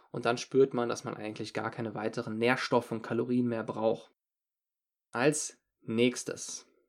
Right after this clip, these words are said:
ist eine ganz wichtige Feststellung, dass die Menge an Kalorien, die Menge an Essen nicht linear verläuft mit der Sättigungszeit.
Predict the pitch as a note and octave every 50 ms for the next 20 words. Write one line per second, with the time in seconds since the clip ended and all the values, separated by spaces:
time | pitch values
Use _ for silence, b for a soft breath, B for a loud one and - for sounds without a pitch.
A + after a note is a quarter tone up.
0 | _ _ _ - B2+ B2 C#3+ C#3 C3 C#3 D#3 D#3 - C3 C#3+ C#3 - B2+ B2 A#2+
1 | A#2 - C3+ C#3 - - - - - C#3 B2 B2 B2+ B2+ B2+ B2 B2+ B2 B2 _
2 | _ _ _ _ _ - A#2 A#2 A#2+ A#2+ - - - - A#2+ A#2 A2+ B2 D3 F3+
3 | F3+ E3 - C#3 C3+ C3+ - - - B2 B2 B2 B2 B2 B2 B2+ C#3 C#3+ C#3+ C#3+
4 | C#3+ C#3 - _ _ _ _ - A#2 A2 A2+ A#2 B2+ C3+ C#3 - - B2+ A#2 A2+
5 | - A2 A#2 A#2+ - - B2 A#2+ A#2+ B2 A#2+ _ _ _ _ _ _ _ _ -
6 | A#2 A#2 B2+ D3 D#3+ D#3+ - - - - - - _ _ _ - B2 A#2+ B2 C3+
7 | D3 D3+ D3 C#3+ C3 A#2+ A#2+ A#2 A#2 B2 A#2+ - - A2 A2 A2 A2 A2+ A#2 A2+
8 | - - A#2 A2 - A2+ A2+ A2+ A#2 A2+ - B2+ A2+ A2 G#2+ - - - - -
9 | - - - -